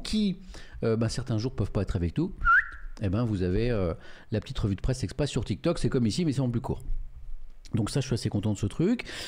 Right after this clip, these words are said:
Euh, n'oubliez pas que vous retrouvez tous les replays de cette chaîne Twitch,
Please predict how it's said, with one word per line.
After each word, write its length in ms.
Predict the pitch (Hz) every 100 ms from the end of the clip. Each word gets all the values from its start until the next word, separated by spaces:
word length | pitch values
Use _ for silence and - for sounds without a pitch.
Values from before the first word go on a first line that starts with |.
| -
Euh, 220 | 127 117 120
n'oubliez 340 | 165 156 156
pas 320 | 147 143 135 131
que 100 | -
vous 260 | 123 110 117
retrouvez 400 | - - 117 120
tous 440 | 123 - 269 330
les 360 | 135 151 175 -
replays 540 | 127 151 139 151 143
de 240 | 110 120 165
cette 440 | - 147 135 - - -
chaîne 320 | - 160 127
Twitch, 400 | 120 156 151 -